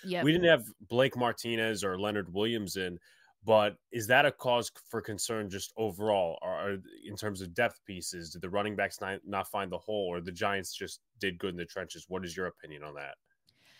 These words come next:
Speaker 1: I think it was a combination for sure. Um, it's, that's another part that has been a big struggle, particularly offensive line for the Patriots. They're just not opening up for the running backs to get through. They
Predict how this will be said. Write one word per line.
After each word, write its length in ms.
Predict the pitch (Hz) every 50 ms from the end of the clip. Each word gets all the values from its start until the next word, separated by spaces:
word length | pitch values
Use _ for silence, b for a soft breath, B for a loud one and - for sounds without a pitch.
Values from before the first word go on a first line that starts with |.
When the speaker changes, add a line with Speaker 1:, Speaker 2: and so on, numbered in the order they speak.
| b b b b b
Speaker 1:
I 100 | - 254
think 180 | 247 277 311 -
it 60 | 349
was 140 | 359 320 277
a 40 | 277
combination 800 | - 262 240 233 220 220 214 202 190 202 - - 220 214 202
for 240 | 190 - - 202 190
sure. 600 | 170 - - 202 185 180 185 190 202 254 240 254 _ -
Um, 380 | 220 208 196 196 185 185 185 - - -
it's, 340 | 208 202 - - - - _ -
that's 260 | 190 208 208 208 -
another 320 | 220 214 208 208 208 214
part 240 | 208 - 220 214 208 -
that 160 | 214 185 170 190
has 240 | 208 190 190 -
been 240 | - 196 185 190 185
a 60 | 185 180
big 180 | - 180 175
struggle, 420 | - - - 185 180 180 208 208 202
particularly 720 | - 226 233 - - 269 247 294 285 285 269 262 262 240
offensive 520 | 202 196 208 - - 208 208 - 196 180 185
line 260 | 170 170 170 185 220
for 160 | - 240 240
the 80 | 247 247
Patriots. 540 | - 262 254 240 - - 254 254 254 -
They're 160 | - 196 190 180
just 240 | 196 196 180 -
not 420 | 185 185 180 180 185 190 180 - - -
opening 480 | 185 185 190 185 - 208 196 196 185 180
up 220 | 175 180 - -
for 340 | - 214 196 185 185 185 185
the 140 | 175 185 180
running 200 | 175 175 180 180
backs 220 | 185 185 180 180
to 100 | - 190
get 160 | 180 180 - -
through. 360 | - 180 180 180 180 180 175
They 320 | 180 180 175 175 175 170